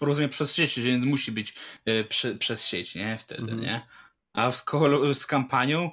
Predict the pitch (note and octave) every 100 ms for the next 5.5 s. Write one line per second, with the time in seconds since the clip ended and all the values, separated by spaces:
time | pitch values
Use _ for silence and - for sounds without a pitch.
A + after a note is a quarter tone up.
0 | _ C#3 C3+ D3+ D3+ E3 D#3 D#3 D3 -
1 | E3 D#3 E3 E3 - E3 - E3 D#3+ C#3
2 | A2+ - G#2 G#2 A2+ - - - B2+ F#3
3 | D#3+ D#3+ F3+ F3 F3 E3 D#3 D3+ D#3+ D#3+
4 | D#3 D#3 D#3 D3+ D3 C#3+ - C#3 E3+ F#3
5 | C3+ A#2+ B2+ B2 A#2